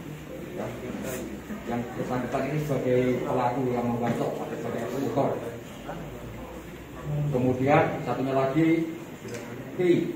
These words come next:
saat ini dalam pengejaran anggota atau dalam, atau dalam D P O, ya, yang mengambil satu sepeda motor. Kemudian korban ada dua, yaitu A R S dan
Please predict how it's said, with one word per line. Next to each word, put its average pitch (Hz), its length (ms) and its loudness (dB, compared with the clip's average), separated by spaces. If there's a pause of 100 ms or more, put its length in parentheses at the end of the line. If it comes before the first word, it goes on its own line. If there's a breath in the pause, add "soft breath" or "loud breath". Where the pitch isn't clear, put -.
(400)
saat 123 240 -2
ini 135 480 0 (400)
dalam 120 160 0
pengejaran 123 400 0
anggota 120 540 4
atau 123 260 -2
dalam, 120 200 2 (1900)
atau 139 260 0
dalam 131 320 4 (160)
D - 60 2
P - 80 -2 (100)
O, 147 160 6 (720)
ya, 110 160 0 (1040)
yang 139 160 6
mengambil 135 400 6
satu 131 220 4
sepeda 127 260 4
motor. 123 320 0 (1800)
Kemudian 135 400 6
korban 160 400 4
ada 135 160 4
dua, 147 320 6
yaitu 123 320 0
A 127 80 2
R 131 180 0 (220)
S 123 240 -4
dan 139 240 4